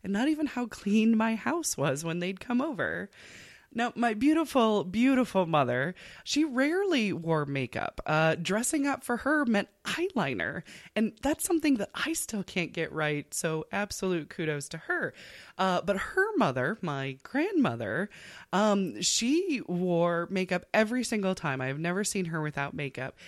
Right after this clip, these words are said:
And she would tell me, "You're so much prettier with makeup on." So yeah, I've always kind of been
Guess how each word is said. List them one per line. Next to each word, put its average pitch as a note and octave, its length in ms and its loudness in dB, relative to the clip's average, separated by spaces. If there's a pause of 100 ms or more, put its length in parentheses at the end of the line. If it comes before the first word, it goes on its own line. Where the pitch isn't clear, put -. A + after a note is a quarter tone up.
(240)
And G#3+ 160 0
she D4 220 2
would D#4+ 180 0
tell G3 280 0
me, G3 680 0 (300)
"You're A3+ 180 -4
so A#3+ 320 -4
much A3+ 400 -4
prettier D#3+ 580 -4
with F3 240 -8
makeup B3 400 -6
on." F3 460 -10 (640)
So D#4 120 0
yeah, E4 360 2
I've G3+ 140 0
always A3 300 0
kind G3 280 -2
of F#3+ 160 -4
been D3+ 320 -2